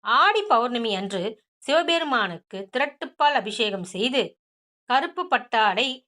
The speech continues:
நூறு முத்துக்கள் கோர்த்த மணிமாலை, கரு ஊமத்த பூமாலை அணிவித்து மூங்கில் அரிசி பாயாசம் படைத்து வழிபட்டால் எப்பேற்பட்ட பகையும் விலகும். பொதுவாகவே வெள்ளிக்கிழமைகளில்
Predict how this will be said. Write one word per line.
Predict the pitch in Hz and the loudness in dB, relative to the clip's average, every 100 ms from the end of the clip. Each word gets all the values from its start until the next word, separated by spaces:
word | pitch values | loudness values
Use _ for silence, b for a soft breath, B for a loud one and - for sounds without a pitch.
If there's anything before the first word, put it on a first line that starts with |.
| _ _ _ 214 | _ _ _ -8
நூறு | 247 330 381 349 | -4 -2 0 -2
முத்துக்கள் | 262 - 302 - 320 311 | -4 -8 -12 -4 -2 -2
கோர்த்த | 277 208 214 196 | -2 -4 -2 -4
மணிமாலை, | 180 202 220 180 175 240 - _ _ _ _ _ _ _ - | -4 -4 -2 -2 -2 -6 -10 _ _ _ _ _ _ _ -4
கரு | 233 233 427 427 | -2 0 -2 -4
ஊமத்த | 220 262 285 254 - 220 220 | -4 -2 0 -2 -4 -6 -4
பூமாலை | - 277 262 214 190 202 196 | -4 -2 2 2 2 -2 -8
அணிவித்து | 202 208 180 - 311 247 - _ _ _ _ | -10 -8 -10 -8 -4 -4 -4 _ _ _ _
மூங்கில் | 226 262 277 285 | -2 -2 0 0
அரிசி | 247 226 233 247 | 0 -2 -2 -4
பாயாசம் | 240 190 220 214 208 170 | -2 0 0 -2 -6 -10
படைத்து | 185 214 226 247 | -6 -6 -4 -4
வழிபட்டால் | 175 214 226 202 - 196 180 190 _ _ - | -2 -2 -2 -2 -4 -6 -6 -8 _ _ -10
எப்பேற்பட்ட | 226 - 254 285 294 262 - 220 | -10 -4 0 0 -2 -6 -6 -4
பகையும் | 196 196 208 220 | -4 -4 -4 -4
விலகும். | 180 175 170 190 180 - _ _ _ _ 190 | -4 -4 -2 -4 -4 -12 _ _ _ _ -8
பொதுவாகவே | 185 214 220 214 226 233 - _ - | 0 2 2 0 0 -2 -6 _ -14
வெள்ளிக்கிழமைகளில் | 208 254 349 359 262 196 185 202 | -8 -6 -6 -4 -4 -2 -2 -2